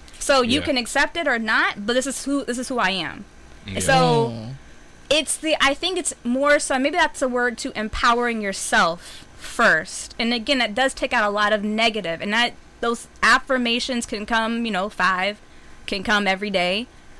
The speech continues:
Speaker 1: But yeah, I think we're always constantly fed negativity, so we do need positive,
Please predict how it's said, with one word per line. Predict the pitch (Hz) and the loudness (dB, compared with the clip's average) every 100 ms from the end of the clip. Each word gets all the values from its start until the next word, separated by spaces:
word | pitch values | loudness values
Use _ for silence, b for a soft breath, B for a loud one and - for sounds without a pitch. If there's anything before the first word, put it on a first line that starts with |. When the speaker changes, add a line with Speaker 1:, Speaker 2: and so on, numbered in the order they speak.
| B B - | B B -6
Speaker 1:
But | 196 220 208 202 185 - - - - - - | 2 4 6 4 0 -12 -20 -20 -20 -20 -8
yeah, | 240 453 226 180 | 0 4 4 4
I | 220 254 | 4 2
think | - 285 | 0 0
we're | 269 262 | 2 0
always | - 240 254 269 | 0 2 2 0
constantly | - 247 240 247 233 | 0 0 0 -2 -4
fed | - 233 220 | 0 0 0
negativity, | 214 208 233 - 277 294 196 180 208 - - - | 0 0 -2 -4 -4 -2 -2 -4 -6 -16 -20 -10
so | - 247 | -2 0
we | 247 | 0
do | 226 214 254 | -2 -2 -2
need | 311 254 214 190 | 0 0 -2 -2
positive, | 220 196 202 190 185 180 - | 0 0 0 -2 -2 -4 -14